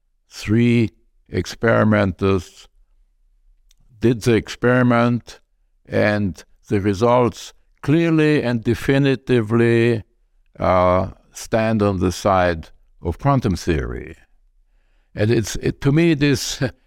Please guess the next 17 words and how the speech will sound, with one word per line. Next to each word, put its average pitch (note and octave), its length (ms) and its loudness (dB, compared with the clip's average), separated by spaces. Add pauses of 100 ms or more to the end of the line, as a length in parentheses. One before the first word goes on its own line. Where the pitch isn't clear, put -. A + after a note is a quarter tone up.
(120)
a B2 100 0
rather D3+ 320 2
interesting D3+ 640 0
phenomenon. A#2+ 880 2
I A2 160 0
would A2 180 -2
say A2+ 200 0
it's - 180 -4
a F2+ 40 -2
sociological A2 920 0
phenomenon E2+ 920 2 (580)
that, B2 420 0 (380)
logically E3+ 640 2
speaking, C#3 920 -2 (760)
uh, G2 460 2 (1300)
these D3 340 0
experiments, B2 1200 0